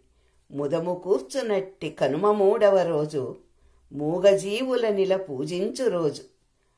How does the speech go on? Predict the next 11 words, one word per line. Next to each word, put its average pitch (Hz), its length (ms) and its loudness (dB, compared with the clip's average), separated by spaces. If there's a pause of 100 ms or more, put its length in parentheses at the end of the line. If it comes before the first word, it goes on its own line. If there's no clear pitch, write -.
(240)
పశుల 180 360 0
పండుగనగ 202 840 0
ఖ్యాతి 170 500 -2
నందిన 208 560 -2
రోజు, 160 560 -2 (560)
అన్నదాతల 185 880 2
కహరహము 196 720 -2
తోడుగానున్న, 175 1300 2 (580)
కష్టించి 226 600 -2
పనిచేయు 202 720 -2
మూగజీవులకెల్ల 185 1500 0